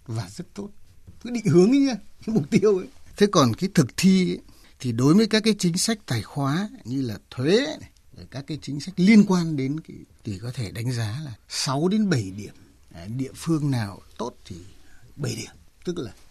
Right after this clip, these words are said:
à, điểm khá rồi, điểm khá, khá tốt rồi. Thì đối với các cái, còn riêng đối với cái mảng chính sách hỗ trợ các doanh nghiệp phát triển ấy, thì nói thật đấy là một số ít thì có kết quả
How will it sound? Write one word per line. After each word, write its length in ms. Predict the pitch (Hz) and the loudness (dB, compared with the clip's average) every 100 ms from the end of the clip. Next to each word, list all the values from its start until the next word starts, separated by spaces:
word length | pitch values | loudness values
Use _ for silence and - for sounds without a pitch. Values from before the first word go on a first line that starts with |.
| - - | -20 -16
à, 140 | 110 | -6
điểm 280 | 147 196 127 | 4 4 4
khá 380 | - 127 123 175 | -2 -10 -8 -8
rồi, 100 | 170 113 | -10 -12
điểm 120 | 107 90 | -14 -14
khá, 160 | - 120 143 | -12 -12 -12
khá 100 | 143 139 | -12 -12
tốt 120 | 196 202 | -12 -12
rồi. 100 | - - - | -16 -20 -8
Thì 100 | 139 | -4
đối 260 | 127 139 175 | 2 4 4
với 120 | 120 | 2
các 200 | - 113 | -2 -4
cái, 100 | - - | -4 0
còn 220 | 135 113 | 2 2
riêng 380 | 117 180 226 214 | 2 2 4 6
đối 180 | 190 202 | 8 6
với 120 | 226 | 4
cái 140 | 226 | 4
mảng 300 | 190 131 95 | 4 2 -2
chính 180 | - 151 | -4 -4
sách 220 | 190 226 | -2 -4
hỗ 240 | - 170 202 | -6 -8 -8
trợ 340 | - 175 - - | -6 -8 -8 -12
các 120 | - 175 | -14 -10
doanh 180 | 170 156 | -6 -6
nghiệp 140 | 117 | -6
phát 140 | - 180 | -10 -10
triển 180 | 135 85 73 | -10 -10 -12
ấy, 140 | 101 - - - | -16 -16 -20 -12
thì 160 | 113 | -8
nói 220 | 98 107 143 | -6 -6 -6
thật 140 | 151 113 | -8 -8
đấy 160 | 113 123 | -10 -8
là 260 | 123 95 - - - - | -8 -10 -16 -20 -20 -8
một 140 | 131 120 | -6 -4
số 280 | - 165 - | -4 -4 0
ít 140 | 277 302 - | 0 0 -8
thì 80 | 107 | -8
có 160 | 123 - | -8 -8
kết 140 | 214 | -10
quả 160 | - | -10